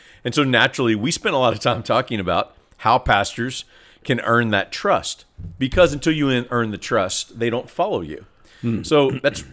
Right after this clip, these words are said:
Speaker 1: really important. We talk a lot about that. What we don't talk a lot about, which we wanna cover today, is what happens when you actually do earn the <laughs> trust of the people.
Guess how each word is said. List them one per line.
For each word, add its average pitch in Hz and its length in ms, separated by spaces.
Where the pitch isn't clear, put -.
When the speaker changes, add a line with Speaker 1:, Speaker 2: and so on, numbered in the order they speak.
Speaker 1:
really 107 360
important. 135 400
We 107 100
talk 110 280
a 110 60
lot 104 200
about 107 300
that. - 220
What 180 180
we 233 100
don't 139 360
talk 110 220
a 110 40
lot 87 200
about, 78 300
which - 140
we 110 60
wanna 107 180
cover 90 240
today, 92 560
is 123 340
what 151 160
happens 185 340
when 139 140
you 135 140
actually 120 760
do 190 220
earn 123 180
the 110 60
<laughs> - 140
trust - 340
of 139 80
the 110 80
people. 123 240